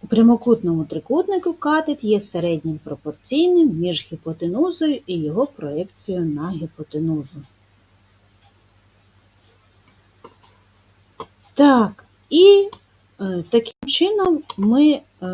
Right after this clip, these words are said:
ознайомилися з теоретичним матеріалом цього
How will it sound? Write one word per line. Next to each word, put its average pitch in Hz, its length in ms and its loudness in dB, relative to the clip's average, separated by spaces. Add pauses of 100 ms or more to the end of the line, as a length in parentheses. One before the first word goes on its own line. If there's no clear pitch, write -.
(360)
ознайомилися 202 1000 0
з - 180 -8
теоретичним 220 1040 0 (400)
матеріалом 185 800 -4
цього 160 320 -10